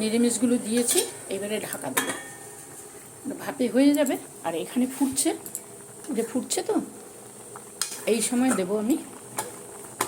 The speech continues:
এই যে নারকেলের পুরটা আছে, এটা দিয়ে দেবো। হাত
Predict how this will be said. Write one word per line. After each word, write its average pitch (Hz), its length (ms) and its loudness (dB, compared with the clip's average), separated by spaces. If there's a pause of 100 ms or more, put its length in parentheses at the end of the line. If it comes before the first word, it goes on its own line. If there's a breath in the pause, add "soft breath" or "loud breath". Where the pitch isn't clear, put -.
(1600)
এই 190 100 -4
যে 202 140 2
নারকেলের 214 480 0
পুরটা 220 380 0
আছে, 262 160 -2 (340)
এটা 190 220 -2
দিয়ে 175 200 -2
দেবো। 180 140 -4 (1600)
হাত 185 140 2